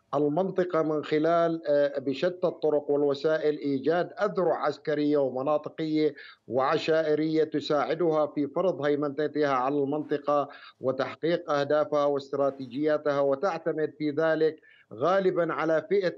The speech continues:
الشباب والأطفال. هي تريد حقيقة كما داعش، لاحظي أن كل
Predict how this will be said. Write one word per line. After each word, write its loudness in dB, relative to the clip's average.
الشباب 0
والأطفال. 0
هي 2
تريد 0
حقيقة 0
كما -2
داعش، 0
لاحظي 0
أن -2
كل -2